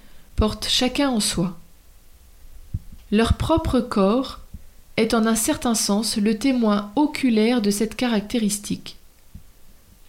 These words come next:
Un fait significatif est que l'affirmation contenue en Genèse deux, vingt-cinq,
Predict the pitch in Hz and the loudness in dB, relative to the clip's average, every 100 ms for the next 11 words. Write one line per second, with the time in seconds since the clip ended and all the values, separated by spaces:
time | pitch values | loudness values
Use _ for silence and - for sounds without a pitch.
0 | - 208 214 294 269 - 311 302 262 269 | -4 -2 0 2 2 2 2 0 0 0
1 | 240 233 - 294 - - - - - - | 0 0 2 0 0 -8 -14 -20 -20 -20
2 | - - 196 220 285 - 240 220 254 - | -20 -4 2 2 2 0 2 4 2 2
3 | 285 262 233 240 208 233 285 269 233 220 | 2 2 2 2 0 0 0 2 2 0
4 | 214 196 202 226 247 220 202 185 247 220 | 0 0 2 2 2 4 2 2 2 4
5 | 214 202 - 220 208 202 | 2 2 2 0 0 -4